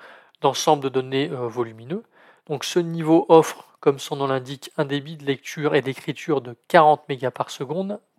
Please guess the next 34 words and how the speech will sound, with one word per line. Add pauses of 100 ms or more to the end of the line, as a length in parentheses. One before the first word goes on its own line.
par (160)
Tera
provisionné. (960)
Et (240)
le
niveau
de
performance
de
cinq
cents
mégas
par
seconde (240)
par (180)
Tera, (500)
qui
est
conçu
pour
les
clients
qui
disposent
d'ensembles
de
données
plus
petits
avec
des
exigences
de
débit,